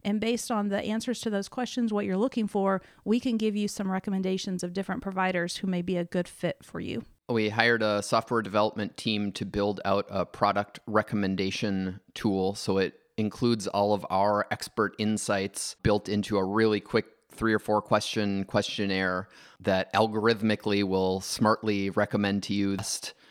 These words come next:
Speaker 2: um, marketing agency or website designer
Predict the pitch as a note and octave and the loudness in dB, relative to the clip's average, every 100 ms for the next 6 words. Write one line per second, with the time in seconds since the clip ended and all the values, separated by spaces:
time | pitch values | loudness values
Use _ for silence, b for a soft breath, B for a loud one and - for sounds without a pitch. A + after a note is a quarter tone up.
0 | b b F#2 F2 F2 F2 G#2 G#2 A2+ G2+ | b b -2 -2 -2 -2 2 2 2 -2
1 | F2+ F#2+ G2+ G2 - F#2+ D#2+ F#2 F#2 F2+ | -2 -2 -2 -4 -2 -2 0 0 -2 -2
2 | - F#2+ - F2+ F2 F2 F2 E2+ | 0 -2 -2 -4 -2 0 -2 -4